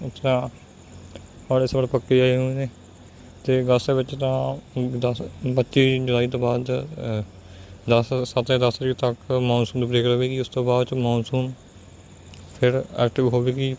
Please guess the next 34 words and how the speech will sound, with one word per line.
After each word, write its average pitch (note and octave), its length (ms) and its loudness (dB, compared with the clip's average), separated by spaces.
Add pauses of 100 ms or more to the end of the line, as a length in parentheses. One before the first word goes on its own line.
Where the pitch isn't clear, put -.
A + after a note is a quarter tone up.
ਪੰਜਾਬ A#2+ 360 0
ਦੇ B2 120 0
ਜੋ A#2+ 140 2
ਕਿ, B2+ 320 -2
ਅਹ, - 1400 -4
ਲੁਧਿਆਣਾ, B2 680 0
ਅਹ, A2+ 360 -2
ਜਾਣੀ A#2 200 0
ਕਿ B2 100 2
ਮੱਧ A#2+ 240 0
ਮਾਲਵੇ B2 640 2
ਤੇ A#2 180 0
ਜਾਂ A#2 220 0
ਕੇਂਦਰੀ A#2+ 300 0
ਮਾਲਵੇ A#2+ 240 2
ਤੱਕ, A#2+ 160 -4 (960)
ਉੱਥੇ B2+ 240 0
ਜੋ B2 120 0
ਕਿ B2 200 0
ਮੀਂਹਾਂ B2 360 0
ਦੇ B2 420 -2 (200)
ਥਾਪਰ A#2+ 200 -2
ਤੋਂ B2 180 0
ਮੀਂਹ B2 140 2
ਪੈਣਗੇ B2+ 200 0
ਤੇ B2 140 -2
ਹੜ੍ਹ A#2+ 180 0
ਵਾਲੇ A#2+ 180 0
ਹਾਲਾਤ A#2 200 2
ਫਿਰ A#2 120 -4
ਤੋਂ - 160 -4
ਬਣ A2+ 120 2
ਸਕਦੇ A#2+ 280 2
ਨੇ। C3 120 -2